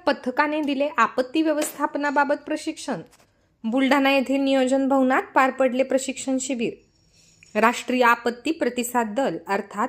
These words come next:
एनडीआरएफच्या वतीने जिल्ह्यात पूर, भूकंप, आग, रस्ते अपघात इत्यादी आपत्तीबाबत जनजागृतीसाठी प्रशिक्षण कार्यक्रम घेण्यात येत आहे.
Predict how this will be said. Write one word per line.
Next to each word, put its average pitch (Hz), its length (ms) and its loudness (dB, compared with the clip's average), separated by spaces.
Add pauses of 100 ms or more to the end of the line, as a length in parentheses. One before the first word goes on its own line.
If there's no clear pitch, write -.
एनडीआरएफच्या 262 840 0
वतीने 226 540 -6 (360)
जिल्ह्यात 311 320 6 (160)
पूर, 311 200 4
भूकंप, 302 540 2 (220)
आग, 247 300 4
रस्ते 247 360 -4
अपघात 180 420 -4
इत्यादी 208 380 -10
आपत्तीबाबत 220 840 -6 (360)
जनजागृतीसाठी 349 960 2
प्रशिक्षण 302 540 -6
कार्यक्रम 196 560 -4
घेण्यात 240 340 -4
येत 190 160 -6
आहे. 202 440 -8